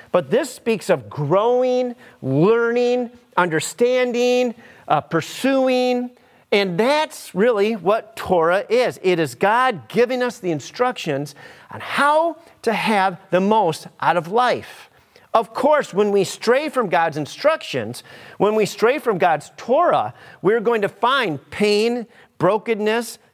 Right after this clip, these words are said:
death, evil, wickedness. That's what we get when we go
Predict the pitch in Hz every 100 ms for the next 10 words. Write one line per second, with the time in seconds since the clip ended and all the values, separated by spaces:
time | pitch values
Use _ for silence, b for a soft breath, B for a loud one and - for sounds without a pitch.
0 | _ - 185 240 240 - - b b b
1 | b 175 240 220 240 240 240 - b b
2 | - 139 247 247 202 226 233 226 - -
3 | 185 190 220 196 233 160 269 285 - -
4 | 175 185 156 185 170